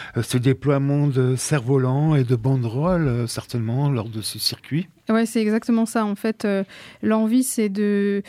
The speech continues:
Speaker 2: après avoir fait, euh, toute cette journée, euh, aussi où on a pu échanger, mais aussi s'informer, hein, il y aura de la documentation, euh,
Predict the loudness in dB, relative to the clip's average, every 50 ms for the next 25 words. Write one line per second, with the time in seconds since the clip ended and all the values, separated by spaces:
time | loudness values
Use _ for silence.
0 | -12 -10 -6 -6 -6 -4 -2 -2 0 0 0 -2 -4 -8 -8 -6 -2 -2 0 0
1 | -2 -4 -6 -10 -6 -2 -2 -2 -2 -2 0 0 2 4 4 4 4 2 2 2
2 | 2 0 -2 -2 -6 -14 -20 -20 -8 -2 -2 -2 -2 0 2 2 4 4 4 2
3 | 2 0 0 0 -2 -2 -4 -2 -2 -2 0 0 0 0 2 2 2 2 2 0
4 | -2 -4 -4 -2 -2 -2 0 0 0 0 2 2 4 4 2 2 0 0 0 0
5 | 0 0 0 0 0 0 -2 -2 0 0 0 0 0 0 0 -2 -2 -2 0 0
6 | 2 2 2 0 0